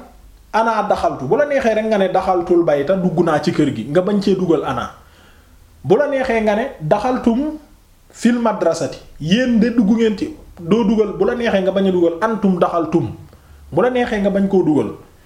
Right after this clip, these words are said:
Mooy yooyu noonu noonu, ay antum, an-, yooyu damaa'irun munfasila la, nga xam ne dañoo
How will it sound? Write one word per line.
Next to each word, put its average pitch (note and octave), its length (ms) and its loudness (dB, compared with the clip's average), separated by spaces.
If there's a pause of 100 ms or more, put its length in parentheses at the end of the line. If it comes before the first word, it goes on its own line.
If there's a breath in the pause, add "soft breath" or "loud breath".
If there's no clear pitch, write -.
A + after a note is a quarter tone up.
(320 soft breath)
Mooy B3 280 2
yooyu D#4 320 4
noonu A3 340 2
noonu, D3 220 0
ay F#3 260 0
antum, F3+ 460 0
an-, E3+ 140 0
yooyu F3 400 2
damaa'irun G3 760 0
munfasila E3+ 960 0
la, B2 120 2
nga D3 140 0
xam F3+ 120 -4
ne F3 100 0
dañoo F3 240 0